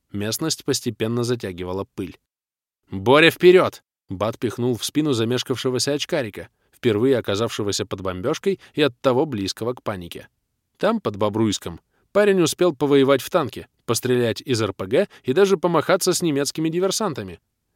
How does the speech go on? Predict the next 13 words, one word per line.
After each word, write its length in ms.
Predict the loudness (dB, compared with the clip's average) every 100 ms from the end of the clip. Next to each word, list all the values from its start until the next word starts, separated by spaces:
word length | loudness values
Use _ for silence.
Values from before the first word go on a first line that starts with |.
| _ -20 -20 _
А 160 | -4
вот 200 | -2 -4
под 180 | -6 -8
бомбами 420 | -6 -6 -2 -2
ни 160 | 2 4
разу 300 | 4 4 2
в 80 | 0
жизни 360 | -2 -2 -2
не 140 | -2 -2
бывал. 460 | -4 -4 -8 -12 _ _ -6
Вот 360 | -4 -4 -4
и 40 | -6
накрыло. 520 | -8 -10 -14 -14